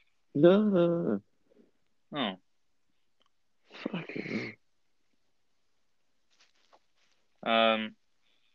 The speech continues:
Speaker 2: the electric chair was invented by a dentist. I knew that.
Speaker 1: Yeah, I knew that. I knew that one, yeah. Fucking sick dentist, man.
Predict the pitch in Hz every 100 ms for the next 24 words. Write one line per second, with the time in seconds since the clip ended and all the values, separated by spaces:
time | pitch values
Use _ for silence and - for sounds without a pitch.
0 | _ _ _ - _ _ _ _ _ _
1 | _ - _ 120 127 135 156 - 139 -
2 | - 107 110 107 107 - - 113 104 107
3 | 101 104 107 101 107 104 101 101 - -
4 | - _ _ _ - 107 104 101 98 -
5 | - 110 - 120 123 127 123 113 - -
6 | 120 101 69 64 107 104 107 101 110 -
7 | _ _ _ _ _ _ _ _ - _
8 | _ _ _ - - _ - - - -
9 | - - - 147 - 104 - - - 131
10 | - - 120 110 - - - - 113